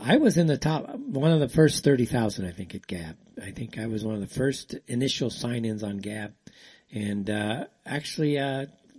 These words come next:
Gab, uh, Andrew Torbach, I'm, he approved it when I came on. And, uh, he's, he hasn't really supported my work. I haven't been a big,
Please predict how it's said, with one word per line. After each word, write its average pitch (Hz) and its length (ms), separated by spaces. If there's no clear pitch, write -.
Gab, 143 440
uh, 135 300
Andrew 143 360
Torbach, 127 680
I'm, 117 320
he 131 220
approved 160 420
it - 240
when 117 160
I 117 100
came 113 320
on. 113 320
And, 92 280
uh, 95 180
he's, 95 340
he 185 100
hasn't 127 280
really 101 140
supported 90 540
my 92 220
work. 87 320
I 90 40
haven't 95 320
been 95 160
a 87 60
big, 92 220